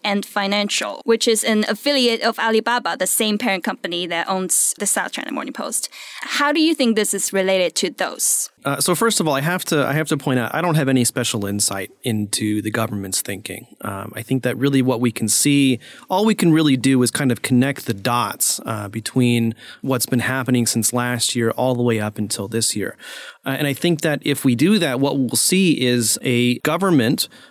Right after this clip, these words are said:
Speaker 2: uh, a regulatory system that is becoming much more confident in, uh, reining in, uh, the behavior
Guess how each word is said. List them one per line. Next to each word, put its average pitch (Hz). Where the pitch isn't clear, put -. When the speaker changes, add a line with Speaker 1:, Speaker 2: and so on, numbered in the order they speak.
Speaker 2:
uh, 120
a 131
regulatory 151
system 120
that 113
is 113
becoming 127
much 147
more 135
confident 147
in, 151
uh, 131
reining 143
in, 123
uh, 117
the 120
behavior 120